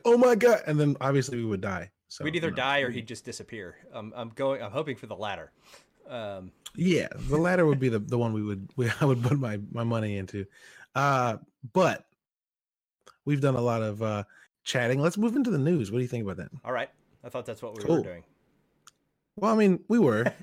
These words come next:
Speaker 1: We got distracted. We talked, we got distracted talking about Destiny. So I guess to carry over, it's called a segue, my friends.
Speaker 2: Oh.
Speaker 1: Destiny two's Forsaken raid. So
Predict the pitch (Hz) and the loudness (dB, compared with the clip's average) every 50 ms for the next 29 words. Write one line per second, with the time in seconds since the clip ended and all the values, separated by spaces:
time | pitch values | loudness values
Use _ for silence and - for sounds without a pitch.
0 | - - - 185 190 170 139 123 - - 143 131 127 - 185 135 151 175 262 240 | -10 0 2 4 4 4 2 0 2 2 0 0 2 0 2 2 4 2 4 2
1 | 135 120 127 165 180 160 131 120 123 - 143 143 135 - 139 131 131 143 143 135 | 2 2 0 0 0 0 0 0 -2 -2 -2 -2 0 0 0 0 2 2 2 2
2 | 135 135 127 117 113 120 131 139 135 - 127 123 120 123 123 143 131 117 135 151 | 2 2 2 0 2 2 0 0 0 -2 -4 -2 -2 0 2 2 2 2 2 2
3 | 160 165 156 - 139 - - 147 131 120 117 127 135 117 113 107 113 - - - | 2 0 0 -2 -6 -4 0 2 2 4 4 2 2 2 0 0 0 -4 -10 -20
4 | - - - - _ - 139 - - - 147 147 123 123 101 - - - 135 139 | -20 -20 -20 -10 _ -8 -8 -6 -4 -2 0 0 0 -2 -4 -4 -2 0 0 0
5 | 127 113 101 101 107 104 101 98 - - 107 98 104 110 - 101 107 120 117 98 | 0 0 -2 -2 -2 -2 -2 -4 -4 -4 -4 -4 -4 -6 -6 -6 -4 -4 -4 -4
6 | - - - _ - 143 175 170 - 202 185 165 151 - - - 156 170 170 151 | -6 -10 -12 _ 0 0 0 0 2 2 2 2 2 0 0 2 4 4 4 4
7 | - - - 127 113 - - 156 170 156 151 131 113 107 104 101 104 120 151 151 | 2 -2 -2 -2 -2 2 2 2 2 2 2 0 0 0 0 0 0 -2 -4 -6
8 | - _ _ _ _ _ _ _ _ _ _ _ _ _ _ _ _ _ _ _ | -8 _ _ _ _ _ _ _ _ _ _ _ _ _ _ _ _ _ _ _
9 | _ _ _ _ _ _ _ _ _ _ _ _ - - 120 107 98 95 107 | _ _ _ _ _ _ _ _ _ _ _ _ -4 -2 0 0 0 -2 -6